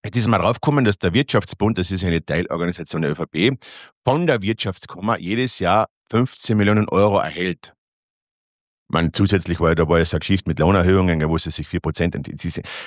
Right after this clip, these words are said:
man, man kennt sich eh hinten schon von dem aus, was die alles tun, gell? Vor lauter, ich muss ja ganz ehrlich sagen, bei Mara, ich hab das immer so mitgekriegt, so, ja, mit dem linken Arsch, links der, ja, eh, pff,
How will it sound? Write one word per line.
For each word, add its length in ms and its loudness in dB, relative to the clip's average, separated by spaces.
man, 160 2
man 120 2
kennt 200 -2
sich 200 0
eh 60 -2
hinten 220 0
schon 140 -4
von 120 0
dem 140 4
aus, 220 2
was 140 -4
die 140 2
alles 160 2
tun, 220 4
gell? 260 0
Vor 200 0
lauter, 220 2
ich 140 6
muss 180 4
ja 60 4
ganz 180 2
ehrlich 240 2
sagen, 160 0
bei 120 0
Mara, 420 2
ich 80 0
hab 80 -4
das 200 0
immer 160 0
so 120 -2
mitgekriegt, 420 0
so, 340 4
ja, 300 4
mit 120 2
dem 20 4
linken 320 2
Arsch, 380 2
links 240 -2
der, 120 0
ja, 160 4
eh, 240 2
pff, 200 -14